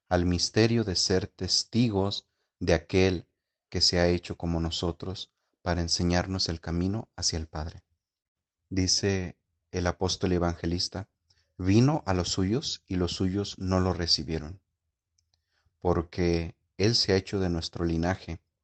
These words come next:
él se ha hecho un ser humano como nosotros, y así nos ha divinizado.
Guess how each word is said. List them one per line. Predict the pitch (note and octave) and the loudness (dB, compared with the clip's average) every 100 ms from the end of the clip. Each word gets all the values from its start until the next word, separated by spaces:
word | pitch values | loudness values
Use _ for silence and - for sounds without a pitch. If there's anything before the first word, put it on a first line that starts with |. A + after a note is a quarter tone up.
| _ _ | _ _
él | - F2+ | -4 -2
se | - F2+ | 0 0
ha | |
hecho | F2 - | -2 -4
un | F2+ | -6
ser | - E2+ | -2 0
humano | F2 F2 E2+ | 0 0 -2
como | E2 E2 | -4 -2
nosotros, | D#2+ - E2 - D#2+ - - _ _ _ _ | -2 -2 -6 -6 -14 -14 -16 _ _ _ _
y | F2 | 0
así | E2+ - F#2+ | 2 2 0
nos | F#2 - | 0 2
ha | F2+ | 2
divinizado. | F#2 F2 E2+ E2 E2+ D#2 D#2+ | 2 0 0 0 -2 -2 -6